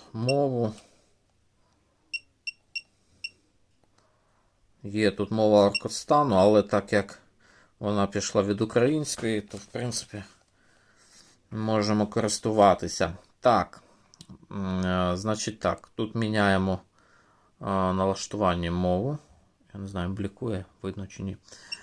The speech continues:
Так, зумер, зумер. Ага, зумер, все зрозуміло. Зумер — це звук пілікання.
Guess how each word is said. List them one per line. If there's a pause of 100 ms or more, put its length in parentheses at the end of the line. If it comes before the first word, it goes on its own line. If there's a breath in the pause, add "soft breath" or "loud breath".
(280 loud breath)
Так,
зумер,
зумер. (2250 loud breath)
Ага,
зумер,
все
зрозуміло.
Зумер —
це
звук (120)
пілікання.